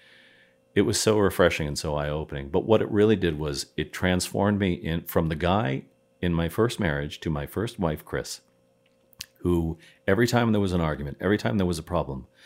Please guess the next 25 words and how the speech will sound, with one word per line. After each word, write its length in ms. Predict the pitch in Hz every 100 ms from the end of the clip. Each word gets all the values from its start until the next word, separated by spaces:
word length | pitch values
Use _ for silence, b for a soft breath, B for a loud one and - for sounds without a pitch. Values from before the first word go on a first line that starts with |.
| B B B
I 40 | 80
would 120 | 78
look 180 | 92 101
at 60 | 87
her 120 | 85
and 100 | 78
I 80 | 76
would 180 | 69
be 120 | 69 71
like, 280 | 71 - - B B B
"Why 320 | 80 78 87
can't 280 | 90 101 98
you 80 | 90
just 200 | 80 -
get 120 | -
your 120 | - 69
act 180 | 67 -
together? 380 | 67 64 60 -
Why 180 | 82 87
can't 260 | - 90
you 100 | -
just 240 | 78 76 -
be 120 | 76
this 220 | 67 -
other, 220 | - 69